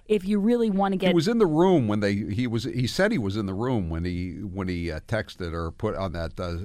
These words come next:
Speaker 2: Snapchat type, type, uh, uh, social media that, that his, that his father was gonna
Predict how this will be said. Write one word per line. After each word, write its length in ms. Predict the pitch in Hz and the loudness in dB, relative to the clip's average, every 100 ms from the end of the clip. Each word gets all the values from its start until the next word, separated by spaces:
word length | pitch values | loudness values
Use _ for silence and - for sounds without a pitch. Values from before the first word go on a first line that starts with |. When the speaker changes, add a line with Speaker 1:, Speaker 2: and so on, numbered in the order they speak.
| 76 | -10
Speaker 2:
Snapchat 840 | 85 - - 110 90 - - 76 - - | -10 -8 -6 -6 -6 -6 -8 -8 -12 -12
type, 220 | 87 78 - - - - - | -12 -12 -16 -20 -20 -20 -16
type, 300 | - 85 80 | -10 -8 -8
uh, 360 | 85 78 80 76 - - - - - - - - | -10 -8 -8 -10 -16 -20 -20 -20 -20 -18 -18 -14
uh, 180 | 80 64 | -12 -8
social 420 | - 113 98 101 | -2 0 0 -2
media 600 | 98 113 107 85 85 82 | 0 0 0 -2 -4 -8
that, 320 | 95 87 - | -6 -8 -6
that 160 | 101 85 | -6 -4
his, 320 | 101 90 - | -4 -6 -10
that 280 | 101 98 85 | -8 -8 -6
his 260 | - 101 92 | -6 -6 -6
father 420 | - 110 107 92 | -4 -2 0 -2
was 200 | 90 - | -4 -6
gonna 260 | 95 90 | -4 -4